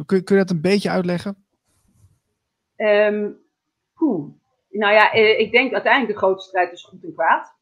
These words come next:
Speaker 2: Dat we met goddelijke krachten te maken hebben en met, eh, de, eh, satanische krachten of demonische krachten, hoe dat wil zetten,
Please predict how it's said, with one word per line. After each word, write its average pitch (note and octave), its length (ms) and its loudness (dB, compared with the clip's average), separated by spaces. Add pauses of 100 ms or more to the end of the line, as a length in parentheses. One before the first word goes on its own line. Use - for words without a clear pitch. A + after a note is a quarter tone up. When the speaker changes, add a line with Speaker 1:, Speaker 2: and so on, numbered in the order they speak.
(120)
Speaker 2:
Dat F#3+ 180 -12
we G3 80 -4
met F#3 220 -6
goddelijke - 380 -4
krachten F3+ 320 -10
te - 60 -14
maken F3 380 -4
hebben E3+ 240 -6
en F3 160 -6
met, E3+ 140 -10
eh, E3+ 220 -10
de, E3+ 60 -10
eh, E3+ 800 -8 (220)
satanische G#3+ 760 -4
krachten A#3 400 0
of G#3+ 100 -4
demonische F#3+ 380 -2
krachten, A#3 240 -8
hoe A3 100 -2
dat A3 80 -18
wil A3+ 100 -6
zetten, A3+ 340 -6